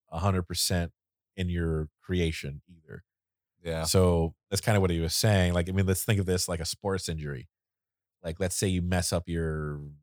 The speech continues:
Speaker 1: I don't know, you're playing football or something, and you mess up, like, your knee, and you don't take care of it.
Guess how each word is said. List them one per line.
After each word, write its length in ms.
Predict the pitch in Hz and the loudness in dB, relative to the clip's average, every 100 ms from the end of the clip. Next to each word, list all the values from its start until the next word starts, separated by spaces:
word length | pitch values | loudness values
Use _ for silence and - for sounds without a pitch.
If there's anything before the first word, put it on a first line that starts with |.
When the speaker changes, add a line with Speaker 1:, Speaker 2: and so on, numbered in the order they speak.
| _ _ | _ _
Speaker 1:
I 100 | 80 | -8
don't 80 | 76 | -6
know, 260 | 76 76 76 _ _ _ _ _ | -4 -6 -6 _ _ _ _ _
you're 100 | 82 - | _ -4
playing 500 | 90 82 80 78 76 _ _ _ _ _ _ _ - | -2 0 -2 -4 -10 _ _ _ _ _ _ _ -2
football 360 | 98 87 82 80 | -2 0 0 0
or 60 | |
something, 480 | - 82 78 76 76 - | -2 -4 -4 -8 -8 0
and 60 | |
you 60 | 98 | 4
mess 160 | 98 95 | 4 2
up, 100 | 85 | -4
like, 120 | 78 | -6
your 100 | 76 | -6
knee, 340 | 78 80 69 _ _ _ _ _ _ _ _ _ _ _ | -4 -4 -4 _ _ _ _ _ _ _ _ _ _ _
and 100 | 95 | 2
you 80 | 95 | 2
don't 400 | 82 98 90 - _ _ - | 4 4 4 0 _ _ -10
take 220 | 85 78 | -6 -6
care 240 | - 95 | -2 0
of 120 | 71 50 | 0 -6
it. 140 | - | -16